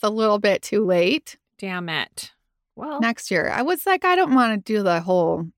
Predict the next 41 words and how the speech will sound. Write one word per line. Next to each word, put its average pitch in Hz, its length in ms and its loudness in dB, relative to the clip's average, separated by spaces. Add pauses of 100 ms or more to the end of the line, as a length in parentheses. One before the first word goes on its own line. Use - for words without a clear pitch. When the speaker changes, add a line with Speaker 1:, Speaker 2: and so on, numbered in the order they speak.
(280)
Speaker 1:
I 247 40 4
mean, 262 240 8
next 285 340 4
year's 339 160 0
gonna 220 140 4
be 180 80 2
better 160 340 -2
in 160 400 -2
Vegas, 160 460 -4
so 175 220 -2
we'll, 180 220 -2
Speaker 2:
Yeah. 202 160 -4
Speaker 1:
we're 214 60 -2
just - 180 -6
gonna 160 160 -2
save - 280 -4
it, - 100 -4
okay?" 285 320 0
Speaker 2:
Okay. - 340 -6 (280)
Speaker 1:
All 330 80 2
right, 226 200 0
so 285 140 2
there 311 140 2
was 320 140 0
a 320 40 -2
bit 302 180 2
of 381 100 -2
animosity 185 960 2
about 180 400 -2
who 262 140 2
would 254 120 4
inherit 196 540 -4
the 190 60 -6
farm, 156 480 -2 (100)
and 190 180 -2
each 247 340 2
boy 170 300 -2
thought - 260 -6
they 165 400 0
deserved 277 440 0
it. - 200 -4